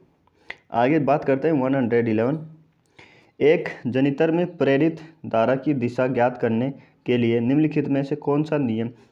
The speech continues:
उपयोग किया जाता है? तो ये किया जाता है फ्लेमिंग का दाएं हाथ का नियम।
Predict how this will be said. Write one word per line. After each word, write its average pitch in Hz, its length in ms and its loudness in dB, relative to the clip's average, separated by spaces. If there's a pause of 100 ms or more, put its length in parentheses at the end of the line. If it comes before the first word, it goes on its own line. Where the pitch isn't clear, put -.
उपयोग 117 600 0 (320)
किया 120 200 2
जाता 92 260 -4
है? 85 180 -12 (1400)
तो 110 320 -4 (300)
ये 131 120 2
किया 131 200 2
जाता 123 220 2
है 156 160 -2
फ्लेमिंग 131 480 0
का 135 140 2
दाएं 113 380 0
हाथ 117 220 -2
का 113 160 -8
नियम। 90 320 -8